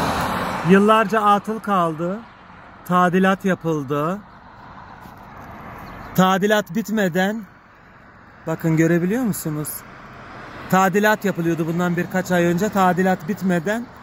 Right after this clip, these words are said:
otel yerle bir oldu, yıkıldı. Böyle bir saçmalık var mı?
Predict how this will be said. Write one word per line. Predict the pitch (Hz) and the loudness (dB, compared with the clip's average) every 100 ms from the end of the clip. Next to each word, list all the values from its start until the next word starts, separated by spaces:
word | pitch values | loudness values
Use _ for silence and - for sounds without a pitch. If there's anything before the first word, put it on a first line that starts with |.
| - - - - | -20 -18 -16 0
otel | 185 190 190 | 0 4 4
yerle | 185 175 156 156 | 4 2 2 -2
bir | 143 | 0
oldu, | 139 127 127 151 | 0 0 0 0
yıkıldı. | 147 151 127 113 123 - - - - - - - - - | 0 -2 -2 -2 -4 -6 -10 -10 -12 -14 -14 -14 -8 0
Böyle | 156 | 2
bir | 143 | 2
saçmalık | 170 156 160 156 156 | -2 -2 -2 -4 -2
var | 185 226 | -2 -2
mı? | 175 127 | -2 -4